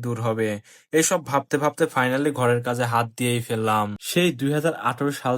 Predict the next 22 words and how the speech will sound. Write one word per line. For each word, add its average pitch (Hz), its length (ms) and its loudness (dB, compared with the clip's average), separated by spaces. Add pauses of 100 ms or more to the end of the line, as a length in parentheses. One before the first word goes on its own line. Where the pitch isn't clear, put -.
থেকে 135 220 0 (260)
এখন 165 180 -2 (120)
পর্যন্ত 143 400 2 (300)
আমি 131 120 2 (100)
ভাড়া 120 240 2
বাসায় 117 320 -2
থাকি, 110 240 -6 (160)
প্রায় 151 240 2
সাত 127 180 -2 (120)
বছর, 117 380 0 (380)
লম্বা 143 420 4
একটা 139 160 -6 (120)
সময়। 107 320 -2 (280)
এখন 156 280 -2
আর 156 60 0 (120)
অন্যের 131 280 0
বাসায় 135 300 -2
থাকতে 127 220 -2 (120)
ভালো 113 140 2 (100)
লাগে 104 260 0
না। 104 60 0 (260)
সবসময় 170 420 0